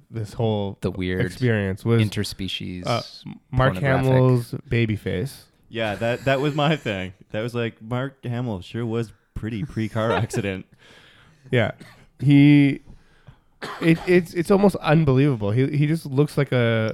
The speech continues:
Speaker 1: young woman
Speaker 3: Yeah, like, it's
Speaker 1: in this movie.
Speaker 3: he, he was even prettier than he was in episode four. And in episode four, he was already, you know,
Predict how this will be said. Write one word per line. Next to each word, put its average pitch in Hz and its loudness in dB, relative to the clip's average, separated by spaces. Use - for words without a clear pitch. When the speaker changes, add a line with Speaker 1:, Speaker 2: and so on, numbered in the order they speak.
Speaker 1:
young 127 2
woman 107 0
Speaker 3:
Yeah, 117 -8
like, 104 -8
it's 117 -8
Speaker 1:
in 117 0
this 110 -6
movie. 107 -4
Speaker 3:
he, 123 -10
he 147 -4
was 147 -4
even 165 -8
prettier 131 -6
than 104 -6
he 104 -6
was 98 -8
in 101 -10
episode 101 -10
four. 110 -6
And 90 -10
in 90 -10
episode 117 -10
four, 110 -6
he 101 -8
was 104 -8
already, 92 -6
you 95 -10
know, 80 -12